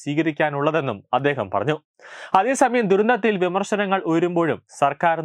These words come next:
നിരുത്തരവാദപരമായി പെരുമാറിയിട്ടില്ല എന്നാണ് മുഖ്യമന്ത്രി പറയുന്നത്. സർക്കാർ ഒരു തെറ്റും ചെയ്തിട്ടില്ല. ഈ സംഭവം ദുഃഖകരമാണ്. അതോടൊപ്പം കുറ്റക്കാരാണെന്ന് കണ്ടെത്തിയവർക്കെതിരെ നിയമ നടപടികൾ സ്വീകരിച്ചിട്ടുണ്ട്. അതിനാൽ സർക്കാരിന് നാണക്കേടിന്റെ ഒരു പങ്കും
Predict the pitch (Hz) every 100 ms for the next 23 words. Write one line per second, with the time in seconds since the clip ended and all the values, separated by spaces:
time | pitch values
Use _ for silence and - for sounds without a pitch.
0 | 143 156 - 190 175 175 175 170 165 160
1 | 156 147 139 151 160 160 151 139 147 165
2 | 151 143 123 120 117 156 127 104 101 98
3 | 98 143 - - - - - 131 156 151
4 | 143 165 170 147 127 113 - 123 123 113
5 | 92 117 - - - 202 262 247 202 190
6 | 175 160 - 143 156 196 143 104 113 147
7 | _ _ _ 135 156 156 165 123 - -
8 | 147 190 190 180 175 165 160 156 151 165
9 | 175 165 160 160 131 165 - 131 151 165
10 | 156 147 139 127 120 - 135 139 120 107
11 | 110 139 - _ _ - 139 131 151 -
12 | 143 139 160 151 147 131 - 127 139 156
13 | 170 156 147 139 143 139 - 139 160 156